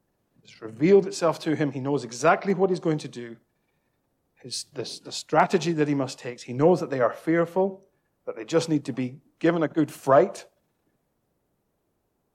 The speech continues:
And he could, knows that this was the time.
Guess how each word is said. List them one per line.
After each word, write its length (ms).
And 100
he 80
could, 140
knows 340
that 80
this 200
was 120
the 120
time. 500